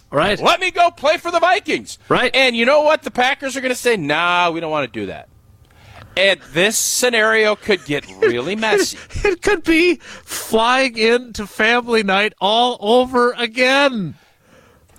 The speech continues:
Speaker 2: He could literally just say, "No, I'm not gonna do anything, and you're not tra-," 'cause they also, with the trade, a June one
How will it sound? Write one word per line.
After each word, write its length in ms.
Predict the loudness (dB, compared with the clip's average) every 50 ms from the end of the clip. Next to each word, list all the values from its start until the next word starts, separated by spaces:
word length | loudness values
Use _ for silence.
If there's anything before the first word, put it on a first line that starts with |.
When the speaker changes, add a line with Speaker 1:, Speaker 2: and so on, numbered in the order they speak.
| -8 -6
Speaker 2:
He 260 | -2 0 0 0 -2
could 200 | 0 0 -2 0
literally 420 | 2 2 2 4 4 4 2 2 0
just 220 | -2 -2 -2 0
say, 180 | 0 0 0 0
"No, 180 | 0 0 0
I'm 220 | 2 2 2 0 0
not 180 | 0 -2 0
gonna 120 | -2 -4 -2
do 180 | 0 0 0
anything, 320 | 2 2 0 0 0 -2 -2
and 100 | -2 0
you're 120 | 0 0
not 180 | 0 -2 -2 -4
tra-," 300 | -4 -4 -4 -4 -4 -4
'cause 260 | -2 -2 -2 -2 -4 -12 -20 -20 _ _ -4
they 160 | -2 0 2
also, 480 | 2 2 0 0 -2 0 0 2 2 2
with 80 | 0
the 80 | -2 -4
trade, 580 | -4 -2 0 2 2 2 2 0 -2 -4 -6 -12 _ _ _ _ _ -2
a 100 | -2 -2
June 440 | -2 -2 -2 -2 0 0 -2 -2 0
one 460 | 0 2 2 2 0 0 -2 -4 -6